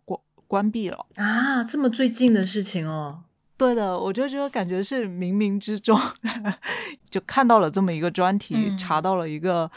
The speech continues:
Speaker 1: 跟三得利相关的故事，然后回头看，就发现这家店已经关闭了。然后这家店其实也挺有意思的，因为我们当时我跟 H 去那的时候，我们就喝了很多 highball，然后它的 highball 其-，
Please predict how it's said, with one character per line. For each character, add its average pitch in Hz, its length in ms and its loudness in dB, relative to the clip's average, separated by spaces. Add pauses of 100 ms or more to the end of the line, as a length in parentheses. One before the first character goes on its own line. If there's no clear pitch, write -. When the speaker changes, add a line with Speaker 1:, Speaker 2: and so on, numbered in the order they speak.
(340)
Speaker 1:
跟 185 180 2
三 196 180 2
得 190 120 4
利 180 80 2
相 180 240 -2
关 185 140 -4
的 - 20 -12
故 185 180 -2
事， 175 140 -8
然 160 80 -6
后 165 80 -6
回 160 160 -6
头 160 220 -6
看， 165 400 -6
就 175 120 -10
发 180 140 -4
现 180 140 -2
这 180 100 -6
家 175 180 -2
店 175 240 -4
已 143 40 -8
经 156 160 -8
关 175 240 -2
闭 185 160 -6
了。 - 180 -8 (680)
然 202 140 6
后 226 140 6
这 262 180 -2
家 277 160 0
店 285 200 0
其 196 180 -2
实 190 180 -2
也 175 260 0
挺 170 300 -6
有 180 220 0
意 185 180 -2
思 - 160 -10
的， - 160 -8
因 196 160 0
为 214 60 2
我 196 80 0
们 151 180 -4
当 190 240 0
时 156 480 -6 (120)
我 170 120 -4
跟 190 160 0
H 180 240 -4
去 - 200 -6
那 190 200 -2
的 160 80 -4
时 175 120 -6
候， 170 40 -2
我 156 60 -4
们 147 80 -6
就 175 140 -2
喝 190 160 -4
了 190 100 -2
很 143 420 -10
多 185 200 -2
highball， 185 520 -4 (340)
然 180 120 0
后 190 80 0
它 233 140 -8
的 240 100 -2
highball 233 380 -2
其-， - 200 -16